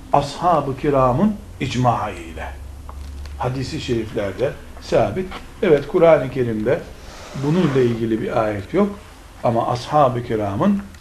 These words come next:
icmana neden olan hadis-i şerifler var. Çok da hadis-i şerif var. Peki, bu, e, ne zaman bozuluyor? Mes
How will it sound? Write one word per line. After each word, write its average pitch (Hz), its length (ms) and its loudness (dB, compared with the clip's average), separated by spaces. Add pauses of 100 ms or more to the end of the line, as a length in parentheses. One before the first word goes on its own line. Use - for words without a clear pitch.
(420)
icmana 127 720 4
neden 131 340 4
olan 143 420 6 (420)
hadis-i 147 560 2
şerifler 123 600 2 (340)
var. 131 300 4
Çok 175 200 -2
da 143 100 0
hadis-i 117 220 -2
şerif - 260 -6
var. - 140 -6 (880)
Peki, 131 360 2 (640)
bu, 208 420 6 (1000)
e, 110 420 -2 (540)
ne 156 260 6
zaman 156 420 6 (600)
bozuluyor? 113 560 0 (880)
Mes 110 360 -6